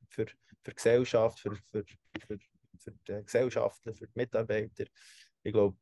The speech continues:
das ist so ein bisschen das A und O, was ich den Leuten würd auf, auf den Weg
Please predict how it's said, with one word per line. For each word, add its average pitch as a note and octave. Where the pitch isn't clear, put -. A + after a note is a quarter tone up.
das A#2
ist A#2+
so -
ein -
bisschen A#2+
das -
A G2+
und B2+
O, A2+
was A2
ich A2
den G#2+
Leuten A#2
würd -
auf, A#2+
auf A#2
den A2
Weg A2